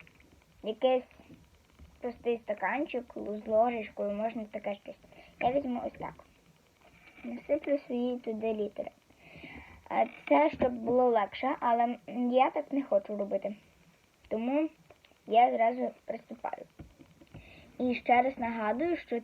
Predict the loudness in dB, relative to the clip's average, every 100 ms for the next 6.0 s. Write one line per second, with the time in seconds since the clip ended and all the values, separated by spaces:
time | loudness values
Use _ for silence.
0 | 0 2 2 0 2 2 2 -4 -6 -2
1 | 0 0 -2 -12 _ _ -20 -20 _ _
2 | -6 -4 -4 -2 2 2 0 -2 -4 -4
3 | -4 -4 -6 -8 -14 _ _ _ _ _
4 | _ _ _ _ _ _ _ _ _ _
5 | _ _ -20 _ _ _ -6 -2 -2